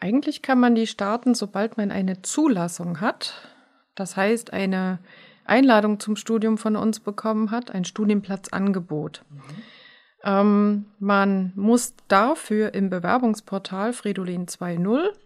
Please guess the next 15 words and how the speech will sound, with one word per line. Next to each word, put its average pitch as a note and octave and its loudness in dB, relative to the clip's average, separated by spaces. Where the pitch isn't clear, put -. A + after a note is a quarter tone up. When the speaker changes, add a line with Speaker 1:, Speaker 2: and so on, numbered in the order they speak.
Speaker 1:
äh, G3 -2
mal F#3 -4
nachschauen. C4 0
Wenn G3+ 0
man G3 -2
eine F#3+ -2
Zulassung B3 -2
hat, G#3 -4
kann A#3+ 4
man A#3 4
einen G3+ 0
Antrag F#3+ -6
auf F3+ -6
Einschreibung A#3 -2
starten. B3 -4